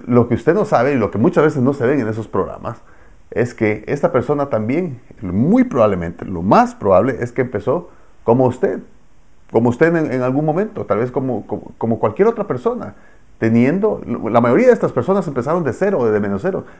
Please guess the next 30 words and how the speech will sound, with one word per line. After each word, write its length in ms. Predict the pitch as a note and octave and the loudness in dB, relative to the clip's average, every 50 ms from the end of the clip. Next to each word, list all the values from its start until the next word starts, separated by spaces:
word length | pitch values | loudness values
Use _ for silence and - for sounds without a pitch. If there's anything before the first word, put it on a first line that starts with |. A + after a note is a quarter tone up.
| - - | -4 0
Muchas 320 | D#3+ A#3 C4 B3+ A3 D3 | 2 2 2 2 0 0
de 60 | C3 | 0
estas 180 | B2+ - C3 A2+ | -2 -2 -4 -2
personas 320 | A2+ G2 A2+ A2+ B2 C3 | -2 -2 -2 0 -2 0
vinieron 380 | A#2 A2 G#2+ A#2 B2+ C3+ B2+ - - - - - - | -2 0 0 0 -2 -2 -6 -10 -18 -20 -20 -20 -16
de 240 | - - G2 G#2+ G#2+ | -8 -2 0 0 0
familias 560 | G#2+ - G#2 G2+ G#2 A#2 C3+ D3+ D3+ D3 - - - | 2 0 -2 -2 0 -2 0 -2 -2 -4 -4 -10 -14
de 340 | A2+ F#2+ F#2+ G2 F#2+ F#2 - - - - - - | -8 -4 -2 -2 -2 -2 -6 -16 -20 -20 -12 -6
pocos 340 | - D#3 F#3 F#3 - F3+ D#3 | -4 -4 -4 -4 -4 -6 -6
recursos 420 | B2+ A2+ - - C#3+ C#3 C3+ B2 A#2+ | -6 -6 -6 -6 -6 -6 -6 -10 -10
económicos. 520 | A2 - - C3 C#3+ C3 - - - - - - - - - - | -10 -8 -8 -8 -8 -10 -12 -14 -18 -20 -20 -20 -20 -20 -12 -4
Muchas 360 | - A2 D3 G#3 A#3 - E3 D3 | 0 4 4 4 6 4 2 2
de 60 | D#3+ | 2
esas 220 | D3+ D#3+ D3+ C3 | -2 -2 -4 -4
personas 320 | B2+ A2+ - C#3+ D3+ E3 D#3+ | -4 -4 -4 -2 -2 -2 -2
ni 80 | C#3+ | -4
siquiera 640 | B2 C3 B2 - - E3+ G#3+ A3+ F3 C3+ A2+ - - - - - - - | -4 -6 -8 -4 0 2 2 2 2 -4 -4 -8 -16 -20 -20 -20 -12 -4
tuvieron 300 | - B2+ C3 C3+ C#3 C#3 | 0 2 2 4 4 2
una 120 | C#3 C#3 | 0 0
educación, 600 | B2+ A#2+ A#2+ A2+ G2+ - - A#2 G#2 G2 F#2+ F#2+ - - - - - - - - - | 0 -2 -2 -4 -6 -4 -2 -2 -2 -2 -4 -8 -16 -20 -20 -20 -20 -20 -20 -20 -18
eh, 320 | - - - F2 F2 F2 - - | -14 -10 -8 -8 -8 -8 -6 -4
una, 400 | - B2 A#2+ A2+ G#2+ G2 F2+ - | -2 0 0 0 0 0 -2 -2
una 220 | - A#2 B2+ B2 | -2 -2 0 0
educación 540 | A#2 A2 - - G2+ - - A2+ G#2+ G#2 - - | 0 -2 -2 -4 -4 -4 -2 -4 -4 -4 -6 -2
adecuada. 720 | - G#2+ G#2 G2+ F#2+ - - G#2 C#3+ F3 D#3+ - - - - - - - - - - - - - - - - | 0 0 0 0 -2 -4 -2 0 0 0 -2 -8 -12 -16 -20 -20 -20 -20 -20 -20 -20 -20 -20 -20 -20 -14 -10
Eh, 100 | - - | -8 -8
muchas 440 | - - F#2 A2 C#3 E3+ E3+ F#3 D#3+ | -6 -6 -2 0 0 0 2 0 0
de 80 | D3 C#3+ | -2 -2
esas 180 | C#3 D3 A#2+ | -4 -4 -4
personas... 420 | A#2+ G#2 F2+ A#2+ A#2+ B2 C3+ C3 | -4 -4 -2 -2 -2 -2 -4 -6